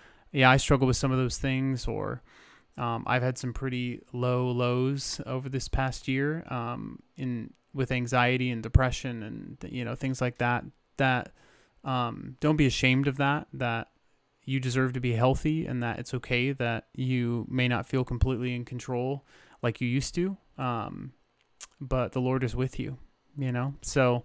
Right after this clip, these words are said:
that's been my pit, um, is just experiencing all of that and still, you know, not really being able to kinda come down off of this, like,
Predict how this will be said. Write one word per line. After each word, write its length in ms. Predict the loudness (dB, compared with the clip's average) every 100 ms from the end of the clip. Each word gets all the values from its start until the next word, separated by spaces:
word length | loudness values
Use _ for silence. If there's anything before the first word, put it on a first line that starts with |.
| -4 -12 -16 -20 -20 -2
that's 200 | 6 6
been 160 | 8 8
my 140 | 8
pit, 340 | 10 10 10 -2 -12
um, 520 | -4 0 0 0 -4 -4
is 120 | -4
just 180 | -4 -4
experiencing 680 | -6 -2 0 0 -2 -2
all 180 | -2 -4
of 80 | -4
that 280 | -2 -2 -4
and 100 | -6
still, 520 | -4 0 0 -2 -6
you 200 | -8 -6
know, 260 | -4 -6 -10 _ _ -16
not 460 | -4 0 2 0 -4 _ _ _
really 300 | -4 -2 0
being 280 | 0 -2 -2
able 260 | -4 -6 -8
to 100 | -8
kinda 260 | -8 -8
come 400 | -6 -4 -2 -4
down 500 | 0 0 0 -2 -6
off 240 | -6 -6 -8
of 140 | -12
this, 260 | -10 -10 -10
like, 360 | -10 -12 -18